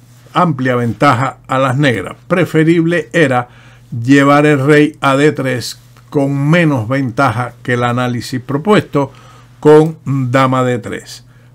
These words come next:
a lo que siguió o sigue en este análisis alfil C cinco con clara ventaja de las negras. Sin embargo,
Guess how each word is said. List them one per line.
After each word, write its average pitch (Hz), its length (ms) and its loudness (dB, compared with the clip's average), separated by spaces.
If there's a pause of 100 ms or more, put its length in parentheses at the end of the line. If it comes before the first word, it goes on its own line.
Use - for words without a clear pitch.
a 123 140 2
lo 120 220 0
que 110 160 -8
siguió 127 580 -2 (540)
o 139 120 -4
sigue 147 540 0 (580)
en 123 200 -4
este 139 260 0
análisis 143 600 0
alfil 123 500 -4
C 156 160 -2
cinco 156 500 -2
con 135 300 -4
clara 156 400 2
ventaja 120 680 -2
de 107 440 -4
las 123 180 -2
negras. 101 440 -8
Sin 180 240 -4
embargo, 160 600 -2